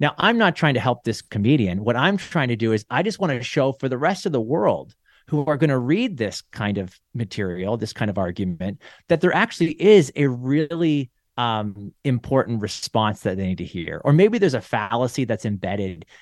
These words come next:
into the argument that as soon as you see it, you can't unsee it, you know, that kind of thing. And so kind of a creative way to do that would be to pull out the red pen and, and start drawing on the tweet. And, uh,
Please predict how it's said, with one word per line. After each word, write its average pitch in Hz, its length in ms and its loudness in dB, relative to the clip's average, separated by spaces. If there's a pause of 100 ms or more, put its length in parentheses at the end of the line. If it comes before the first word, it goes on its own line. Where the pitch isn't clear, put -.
(120)
into 131 380 0
the 101 140 0
argument 98 560 -2
that - 180 -2 (500)
as 123 100 -2
soon 208 180 2
as 147 120 2
you 117 80 0
see 208 300 2
it, 110 220 0
you 123 100 -2
can't 139 280 0
unsee 123 400 0
it, - 140 -12 (140)
you 120 140 2
know, 110 100 4
that 120 180 4
kind 113 160 -2
of 95 80 -4
thing. 85 240 -8 (360)
And 151 120 2
so 156 180 4
kind 160 220 2
of 139 60 2
a 127 60 4
creative 123 520 2
way 113 100 0
to 104 60 0
do 104 120 -2
that 107 200 2
would 117 240 -6
be 107 140 -4
to 98 160 -2 (140)
pull 117 140 2
out 127 100 0
the 143 80 2
red 113 260 2
pen 101 260 -4
and, 92 220 -2
and 107 140 -4
start 101 180 -2
drawing 98 460 0
on 90 100 -2
the - 80 -2
tweet. 135 400 -2 (560)
And, 117 340 0
uh, 113 180 2